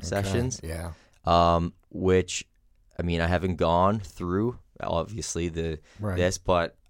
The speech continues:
Speaker 2: I'm thinking, you know, wh-, why mess around?
Speaker 1: Yeah.
Speaker 2: You know, if you get as much as you can get.
Speaker 1: Yeah. I, I, ca-, I tell the couples that, uh,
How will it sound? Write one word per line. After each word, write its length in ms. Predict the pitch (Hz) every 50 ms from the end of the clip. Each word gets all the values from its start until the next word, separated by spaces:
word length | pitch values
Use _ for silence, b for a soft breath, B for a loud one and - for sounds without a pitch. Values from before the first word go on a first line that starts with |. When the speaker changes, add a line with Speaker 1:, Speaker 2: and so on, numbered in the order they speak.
| _ -
Speaker 2:
I'm 200 | 78 85 82 80
thinking, 580 | - - 87 78 - - 82 82 80 80 76 - _ _ _ _ _ _ _ _ _ _ _ _ _ _ _ _ _ _ _ _
you 80 | 107 98
know, 200 | 90 82 80 - - _ _ _
wh-, 320 | - 101 95 95 - - - - - _
why 400 | - - - 101 92 92 98 101 95
mess 260 | 98 98 92 - -
around? 380 | 82 82 82 85 82 82 90
Speaker 1:
Yeah. 140 | 87 85 80 80 b b b b b
Speaker 2:
You 140 | - 85 85
know, 260 | 82 85 95 117 -
if 160 | - 95 -
you 120 | 98 107 107
get 400 | - 98 92 87 92 107 107 110
as 100 | 101 95
much 300 | 92 87 87 90 - 101
as 120 | 87 90
you 60 | 87
can 180 | 78 - 78 85
get. 220 | 80 - 76 76 85
Speaker 1:
Yeah. 120 | 85 80 - - _ _ -
I, 340 | 120 131 139 - 123 120 120
I, 40 | 120
ca-, 200 | - - 165 -
I 80 | 123 123
tell 220 | - - 147 127
the 80 | 110 101
couples 520 | - 120 110 107 - - 117 107 95 - 101
that, 380 | 107 101 95 95 - - - -
uh, 200 | 110 98 101